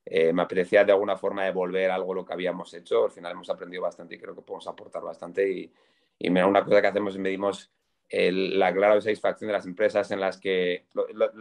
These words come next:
en nuestro fondo lo tratamos como si fuera una startup. Entonces, tenemos un montón de K P Is y uno de ellos es la, cómo satisfecho están nuestros clientes, nuestras empresas en las que invertimos con nosotros, ¿no?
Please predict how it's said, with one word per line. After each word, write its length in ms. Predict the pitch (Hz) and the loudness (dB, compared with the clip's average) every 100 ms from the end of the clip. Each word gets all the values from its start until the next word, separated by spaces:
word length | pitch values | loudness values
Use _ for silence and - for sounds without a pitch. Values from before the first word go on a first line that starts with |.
| 107 | -10
en 180 | 113 113 | -6 2
nuestro 260 | 113 - 123 | 2 4 4
fondo 220 | 139 151 | 4 6
lo 220 | 147 131 | 4 4
tratamos 380 | - 120 127 131 | -2 0 0 0
como 120 | 123 | -4
si 60 | 107 | -4
fuera 100 | 123 | -4
una 100 | 101 | -4
startup. 360 | - - - - | -2 -4 -4 -14
Entonces, 380 | 92 104 92 - _ _ _ | -12 -12 -12 -20 _ _ _
tenemos 200 | 101 107 | -2 2
un 80 | 110 | 0
montón 200 | 101 107 | 2 0
de 80 | 98 | 2
K 140 | 101 | 0
P 120 | 98 | 2
Is 180 | 120 101 | 0 0
y 60 | 98 | -2
uno 180 | 98 | 0
de 80 | 98 | 0
ellos 220 | 104 107 | 0 0
es 300 | 104 127 127 _ _ _ | 2 0 -2 _ _ _
la, 220 | - 95 90 | -8 -8 -4
cómo 200 | 123 113 | -6 4
satisfecho 440 | 101 95 104 107 | 2 4 2 2
están 260 | 95 110 107 | 2 2 2
nuestros 320 | 104 - - | -2 -8 -8
clientes, 540 | - 104 107 123 117 | 0 2 2 0 0
nuestras 600 | 107 101 101 101 95 95 | -4 -6 0 2 2 0
empresas 240 | 90 95 101 | -4 -4 -2
en 60 | |
las 120 | 104 - | -2 -4
que 60 | |
invertimos 380 | 104 - 107 110 | -6 -6 -8 -2
con 140 | 110 | -2
nosotros, 380 | 92 98 95 95 | 0 -2 -2 -6
¿no? 220 | 107 - | -4 -6